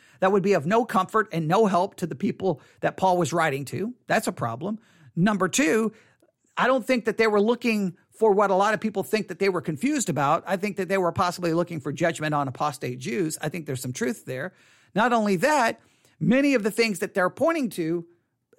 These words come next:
uh, there's a possibility that they were fulfilled in seventy A D as well. I'm not saying it's per-, perfect, but even if you say Second Thessalonians is future completely, that doesn't destroy Matthew twenty-four being about seventy A D.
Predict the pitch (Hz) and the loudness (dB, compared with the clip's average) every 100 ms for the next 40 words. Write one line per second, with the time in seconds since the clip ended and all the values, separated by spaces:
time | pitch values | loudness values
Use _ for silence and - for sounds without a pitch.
0 | - - 131 196 185 131 160 143 165 294 | -10 -8 -2 0 0 -2 -2 -2 0 0
1 | 330 220 196 190 160 147 175 196 - 160 | 2 0 -2 -2 -4 -2 -4 -6 -4 -2
2 | 156 - 143 156 160 170 139 139 139 - | -2 -2 -2 -2 -4 -2 -4 -2 -4 -4
3 | 151 185 285 339 - 226 277 269 294 302 | -4 -2 -4 -4 -2 0 2 0 -2 -4
4 | 254 - 294 294 _ _ 320 302 190 226 | -6 -8 -10 -10 _ _ -4 -4 -4 -4
5 | 277 339 370 - 277 233 277 - 262 254 | 0 0 0 -2 -2 0 0 2 0 0
6 | - 233 240 240 233 220 185 196 - 330 | -4 -4 -2 -2 -2 -4 -2 -4 -2 0
7 | 403 - 131 - 202 - 311 - 156 113 | 0 -2 -4 -2 -4 -2 -2 -2 -6 -8
8 | - _ _ _ _ _ - 320 330 320 | -14 _ _ _ _ _ 0 2 0 0
9 | 247 - 277 294 262 240 240 240 233 233 | -4 -6 -4 -2 0 -2 -2 -4 -2 -2
10 | 208 285 330 220 208 196 185 - 175 170 | -2 0 2 2 2 2 2 2 0 2
11 | 165 151 143 277 339 - | 2 2 0 -2 -4 -8